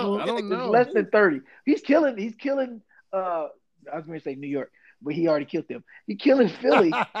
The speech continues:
Speaker 2: <laughs>
Speaker 1: <laughs>
Speaker 2: with that floater. <laughs>
Speaker 1: Float game nasty. I don't know what he's shooting from three, but I don't, and I don't know what he's
Speaker 2: I'm about
Speaker 1: shooting
Speaker 2: to look it
Speaker 1: from,
Speaker 2: up right now.
Speaker 1: from thirty-three. But he,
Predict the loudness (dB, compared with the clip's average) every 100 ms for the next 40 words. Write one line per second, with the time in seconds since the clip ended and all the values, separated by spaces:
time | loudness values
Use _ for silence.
0 | -2 -2 -2 -6 -6 -12 0 0 4 2
1 | 2 0 2 2 -4 -10 _ _ _ _
2 | _ _ _ _ -4 -4 -4 _ -10 -8
3 | -6 -4 -4 -6 -6 -8 -10 -12 -2 0
4 | 2 2 0 0 -4 -6 -8 -10 _ _
5 | _ -6 -6 -4 -2 -2 -4 -6 -8 -6
6 | -6 -6 -6 -2 0 0 0 0 -2 0
7 | 0 0 0 0 2 0 -4 -6 -8 -8
8 | -14 -14 _ _ 0 0 0 2 4 6
9 | 2 -2 -6 -6 -6 -12 -18 -16 -18 -20
10 | -8 -2 -2 -4 _ _ _ _ _ -4
11 | -2 -4